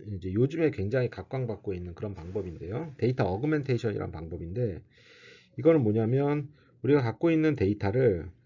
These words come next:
어, 이 데이터를 일부 변형을 시키는 거야. 어, 그러니까 뭐 나비를 고양이로 바꾼다는 소리가 아니라 이 나비를, 나비의 어떤 그,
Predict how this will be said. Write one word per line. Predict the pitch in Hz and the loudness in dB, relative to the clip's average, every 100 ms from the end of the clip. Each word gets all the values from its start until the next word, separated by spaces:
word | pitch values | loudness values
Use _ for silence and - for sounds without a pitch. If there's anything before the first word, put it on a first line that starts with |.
| _ _ _ _ _ | _ _ _ _ _
어, | 95 87 87 | -10 -6 -4
이 | 131 | 0
데이터를 | 113 120 123 107 139 165 - _ _ _ _ _ - | 4 4 4 4 4 4 0 _ _ _ _ _ -8
일부 | 120 156 185 131 | 0 2 2 0
변형을 | 101 117 180 180 160 | 2 4 6 4 2
시키는 | - - 98 80 | -2 -6 -6 -4
거야. | 76 78 82 82 _ | -6 -8 -10 -14 _
어, | - 82 87 - _ _ | -18 -16 -16 -20 _ _
그러니까 | 127 110 | 0 2
뭐 | 104 98 | 2 2
나비를 | 90 120 160 165 160 | 2 2 4 4 2
고양이로 | 107 127 156 131 | 2 2 2 0
바꾼다는 | 90 - 131 123 117 | -4 -2 2 2 2
소리가 | 107 110 104 | 0 -2 -2
아니라 | 87 101 107 | -2 -4 -4
이 | 82 110 | -4 -6
나비를, | - 92 113 123 147 95 76 _ _ _ _ _ | -4 -6 -2 4 6 4 -2 _ _ _ _ _
나비의 | - 90 123 160 165 165 160 | -10 -6 -4 0 2 6 6
어떤 | 98 90 113 113 117 113 95 | 4 -4 -6 -4 -4 -8 -12
그, | - 90 85 78 73 | -12 -12 -10 -12 -16